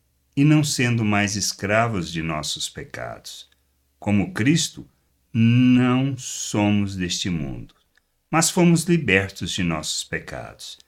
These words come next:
transportados do reino das trevas para o reino de Deus, feitos filhos à sua imagem, para revelar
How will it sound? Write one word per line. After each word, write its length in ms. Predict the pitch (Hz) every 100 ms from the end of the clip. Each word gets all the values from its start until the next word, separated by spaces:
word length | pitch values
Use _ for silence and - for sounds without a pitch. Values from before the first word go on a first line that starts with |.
| _ _ _
transportados 880 | 92 98 - 95 - 95 92 85 78
do 120 | 78
reino 420 | 73 95 120 120
das 180 | 104 101
trevas 640 | - 104 90 98 95 - - _ _ _
para 180 | 120 117
o 60 | 104
reino 320 | 101 101 98
de 120 | 101
Deus, 560 | 92 73 73 73 - - _ _ _ _ -
feitos 520 | 120 123 120 - -
filhos 600 | - - 131 143 151 139
à 100 | 107
sua 320 | - - 123
imagem, 680 | 120 101 71 69 67 65 62 _ _ _ _
para 160 | - 87
revelar 840 | 82 87 76 69 87 131 147 -